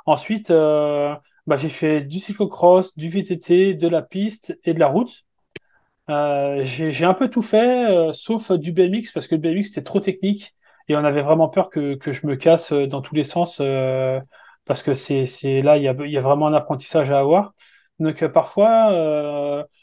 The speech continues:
en, en benjamin minime cadet, il pouvait m'arriver, par exemple, de faire une course sur piste le vendredi, euh, un T R J V, donc un trophée régional V T T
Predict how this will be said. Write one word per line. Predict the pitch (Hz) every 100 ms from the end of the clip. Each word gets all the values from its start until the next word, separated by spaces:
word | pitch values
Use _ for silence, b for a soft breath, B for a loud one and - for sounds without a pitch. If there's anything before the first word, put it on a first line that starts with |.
| _ -
en, | 151 151 151 147 147 147 147 143 143
en |
benjamin | 143 156 156 175 175 185 185
minime | 175 180 180
cadet, | - 160 175 214
il | 214
pouvait | 208 170 165
m'arriver, | 165 151 160 160 190
par | 190 156
exemple, | 143 175
de | 160
faire | 147 170
une | 170
course | - 165
sur | - 165
piste | 202 -
le | 165
vendredi, | 156 151 156 208 240 _ _ b b b -
euh, | 147 156
un | 160
T | - 180
R | 147
J | 165
V, | 160 185 196
donc | 170 160 -
un | 147
trophée | 135 165 - 165
régional | 151 135 156 170 170 160
V | 139 151
T | 160
T | - 185 185 175